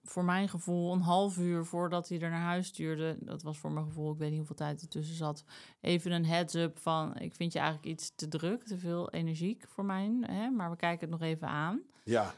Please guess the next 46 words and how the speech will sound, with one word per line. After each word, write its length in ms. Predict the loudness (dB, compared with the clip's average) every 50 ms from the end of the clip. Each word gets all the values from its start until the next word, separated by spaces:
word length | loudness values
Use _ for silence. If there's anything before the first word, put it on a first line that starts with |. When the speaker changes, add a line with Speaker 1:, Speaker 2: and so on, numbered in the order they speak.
| -6 _
Speaker 1:
Nou, 200 | 2 2 2 2
dan 80 | 0 2
geef 200 | 2 2 2 2
je 60 | 2
haar 200 | 4 6 6 6
het 120 | 4 2 0
gevoel 380 | -2 -2 0 2 2 2 2
van, 300 | 2 2 2 2 2 -2 -6
"Oh, 320 | -6 -2 0 0 0 0 -2
ik 320 | -6 -10 _ _ _ -6
moet 120 | -6 -4 -2
rustiger 500 | -4 -4 -4 -4 -6 -10 -10 -8 -6 -6
doen," 260 | -4 -2 -2 -2 -2
weet 220 | -4 -4 -6 -6 -4
je 60 | -4
wel. 220 | -4 -4 -4 -6 -6
Van, 160 | -4 -2 0 2
Speaker 2:
Ja. 440 | 2 2 2 0 0 0 -2 -2
Speaker 1:
eh, 60 | -2 -4 -6 -8
nou 220 | -6 -4 -2 0 0
ja, 140 | 0 0 0
dat 220 | -2 -4 -6 -8
is 60 | -4 -2
nou 240 | 0 0 2 2
ook 140 | 2 2 2
weer 80 | 2 2
niet 180 | 2 2 0 -2
de 60 | -2
bedoeling 400 | -4 -2 0 0 0 0 0 0
natuurlijk 300 | -2 -2 -4 -6 -4 -4
dat 140 | -6 -6 -4
zij 200 | -2 -2 -2 -2
zich 140 | -4 -6 -4
volledig 480 | -4 0 2 2 2 2 2 0 -2
gaat 180 | -4 -6 -8 -6
aanpassen. 680 | -4 -4 -4 -4 -2 -2 -2 -2 -2 -4 -6 -6 -6 -6
Zij 200 | -6 -4 -4 -2
moet, 280 | 0 0 -2 -2 -6 -10 -12
zij 200 | -10 -10 -10 -4
kan 200 | -2 0 0 0
iets 160 | 0 0 0
hebben 260 | 0 0 2 2 2
aan 100 | 0 0
een 60 | -2
concrete 540 | -2 -4 -6 -4 -2 0 0 0 0 -4 -8 _
tip. 360 | -2 0 0 0 -2 -6